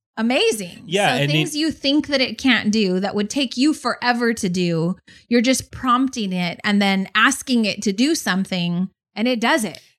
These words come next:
Speaker 2: Right. So say, for example, you wanted Barack Obama to do a voiceover for you,
Speaker 1: Mm-hmm.
Speaker 2: right? There are A I software now
Speaker 1: Okay,
Speaker 2: that
Speaker 1: wait,
Speaker 2: have
Speaker 1: you're talking about different things. So we were using Chat A I. We
Speaker 2: Right.
Speaker 1: talked about Dolly, which was for images.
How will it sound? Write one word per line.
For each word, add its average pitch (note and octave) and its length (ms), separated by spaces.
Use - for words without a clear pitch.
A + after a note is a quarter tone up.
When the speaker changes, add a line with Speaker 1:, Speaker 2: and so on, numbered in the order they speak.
Speaker 2:
Right. B2 360
So C3+ 160
say, C#3+ 200
for D3 120
example, B2+ 440
you A#2+ 200
wanted B2 440
Barack G#2 320
Obama G2+ 500
to F2+ 80
do G2 140
a F2+ 40
voiceover E2+ 560
for - 160
you, C#2+ 360
Speaker 1:
Mm-hmm. G#3 300
Speaker 2:
right? G2 300
There C3 140
are C3+ 120
A C#3+ 160
I D3 200
software A#2+ 480
now G#2+ 460
Speaker 1:
Okay, D#3+ 180
Speaker 2:
that G#3+ 120
Speaker 1:
wait, A2 60
Speaker 2:
have - 160
Speaker 1:
you're A3+ 120
talking B3+ 200
about A#3+ 180
different A3 340
things. G3 260
So A3 100
we B3 180
were D#4+ 120
using A#3 360
Chat C4 460
A G3+ 180
I. E3+ 460
We A3+ 140
Speaker 2:
Right. G#3+ 100
Speaker 1:
talked A3+ 300
about G#3 480
Dolly, G#3 560
which G3 260
was F#3+ 280
for G3 340
images. A3 800